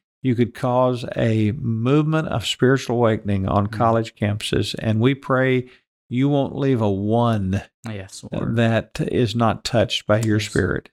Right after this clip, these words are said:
Speaker 1: We ask that for your glory in Jesus' name. Amen.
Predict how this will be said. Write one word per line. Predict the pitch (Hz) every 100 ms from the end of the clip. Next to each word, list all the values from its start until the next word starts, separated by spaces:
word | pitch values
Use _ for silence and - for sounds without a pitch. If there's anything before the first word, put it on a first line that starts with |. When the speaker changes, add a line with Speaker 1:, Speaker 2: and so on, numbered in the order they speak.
| _
Speaker 1:
We | 123 127
ask | 151 -
that | 120 90 -
for | 104
your | 104 113
glory | 107 95 104 104 107 - _ _ _
in | - 107
Jesus' | 104 107 101 104 - -
name. | 110 - 113 107 _ _ -
Amen. | 104 104 110 117 120